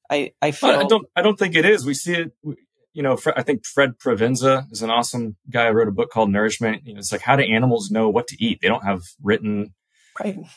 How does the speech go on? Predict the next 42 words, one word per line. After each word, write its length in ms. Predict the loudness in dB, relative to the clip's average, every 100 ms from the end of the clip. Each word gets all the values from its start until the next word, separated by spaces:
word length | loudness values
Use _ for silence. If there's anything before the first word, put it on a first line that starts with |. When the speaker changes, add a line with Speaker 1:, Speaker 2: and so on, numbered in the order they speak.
| -4
Speaker 2:
you 80 | 0
know, 160 | 0
text 420 | 0 2 2 2 2
or 100 | 4
language 480 | 4 4 2 2
or, 220 | 0 0 -2
you 100 | -4
know, 80 | -4
science 520 | 0 2 2 -2 -8 -12
or 80 |
health 240 | -4 -4 -2
classes, 560 | 0 0 0 -4 -4
but 140 | -6 -4
somehow 260 | 0 2
they 140 | 2 2
know 160 | 2
what 160 | 0 0
they, 140 | -4 -2
what 140 | -4
their 100 | -2
body 280 | 2 2 2
needs. 220 | -2 0
We 60 | 2
have 140 | 2
those 180 | 0 -2
same 180 | 0 0
mechanisms 600 | 0 -2 -4 -4 -6 -8
and 140 | -8
that, 240 | -6 -6 -8 -12
and 160 | -12
that 140 | -6 -6
Speaker 1:
Yeah. 100 | -4
Speaker 2:
wisdom 460 | -2 -2 -2 -8 -6
in, 160 | -2 -2 0
in 160 | 0
us. 420 | 0 -2 -4 -10 _ _ _ _ -4
And 80 |
I 40 | -2
think 240 | 0 2
when 100 | 4
we're 140 | 4 4
eating 320 | 2 0